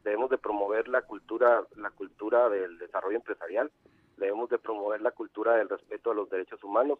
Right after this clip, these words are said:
El contra-, el, su-, el, la figura de la subcontratación se re-, eh, está regulada actualmente por la ley, debe ser por escrito, con los requisitos que come-, que comentamos. Es importante que la comunidad empresarial, pues bueno, conozca, conozca la, la materia que se está,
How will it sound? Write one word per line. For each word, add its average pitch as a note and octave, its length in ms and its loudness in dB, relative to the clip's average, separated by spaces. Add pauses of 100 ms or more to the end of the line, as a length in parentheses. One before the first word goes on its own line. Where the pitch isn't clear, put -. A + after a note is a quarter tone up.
(120)
El A2+ 280 0
contra-, G#2+ 400 -6
el, G2 420 -6 (340)
su-, B2 180 -6
el, G#2+ 360 2
la A2 480 4
figura D#3+ 340 4
de C#3+ 80 4
la B2 120 0
subcontratación A2 840 -6 (440)
se B2+ 80 2
re-, A2+ 180 -2
eh, A2 340 -4
está A2+ 280 0
regulada C#3 380 2
actualmente A#2+ 460 -4
por - 180 -6
la F#2+ 100 -4
ley, B2+ 260 -6
debe A#2+ 220 0
ser B2 160 -2
por A#2+ 180 -6
escrito, C#3 480 -10
con A2 140 -4
los G#2 100 4
requisitos - 480 -10
que G#2 120 -12
come-, F2+ 420 -2
que G2 100 -8
comentamos. G#2+ 580 2 (380)
Es - 160 -2
importante A2+ 540 2
que B2 100 0
la G#2 140 2
comunidad G2+ 300 -2
empresarial, A2 600 2 (400)
pues A2 140 0
bueno, B2 180 4
conozca, A2 880 -2
conozca G#2 540 -4
la, G2+ 260 -2
la G#2 160 -4
materia G#2 460 -4
que G#2 140 -12
se - 100 -20
está, A2+ 360 0